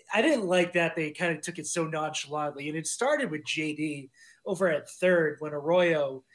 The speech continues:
hit a soft roller to second while the defense was playing back, and he didn't run.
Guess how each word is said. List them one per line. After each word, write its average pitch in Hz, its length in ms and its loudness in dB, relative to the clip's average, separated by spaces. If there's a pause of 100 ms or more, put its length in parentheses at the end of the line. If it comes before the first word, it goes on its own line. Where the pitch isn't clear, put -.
(140)
hit 175 100 -4
a 160 40 -6
soft 202 440 0
roller 165 420 4
to - 120 -14
second 151 560 -2 (200)
while 156 220 -2
the - 240 -12
defense 165 300 -8
was - 200 -10
playing 131 240 -10
back, 127 420 -2 (340)
and 190 80 2
he 262 120 6
didn't 226 220 4
run. 220 260 0